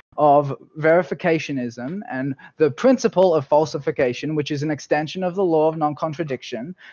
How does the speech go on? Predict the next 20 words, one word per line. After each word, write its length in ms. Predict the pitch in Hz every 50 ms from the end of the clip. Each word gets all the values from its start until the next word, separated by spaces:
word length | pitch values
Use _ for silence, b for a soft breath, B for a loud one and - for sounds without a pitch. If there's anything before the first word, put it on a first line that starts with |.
| B B
to 160 | - - 226 269
your 200 | 254 240 226 208
empirical 480 | 196 156 143 170 165 156 156 160 143 135
environment, 560 | 123 117 120 117 120 123 127 135 135 127 110
which 140 | 131 - 139
is 100 | 127 127
what 220 | 147 165 156 -
philosophy 480 | - 143 139 135 131 - - - 131 127
is 100 | 123 151
actually 340 | 180 220 220 - - 160
about 260 | 147 127 131 117 104 -
considering. 560 | 123 120 - 196 190 196 196 196 202 185 160
Natural 380 | 156 170 185 - - 180 165
philosophy 480 | 147 - 135 127 127 123 - 131 131 131
is 100 | 120 104
about 280 | 113 135 135 135 131 -
the 60 | 127
environment, 640 | 113 104 - 147 175 196 202 208 202 202 208 196 -
all 80 | - 143
right? 200 | 151 175 190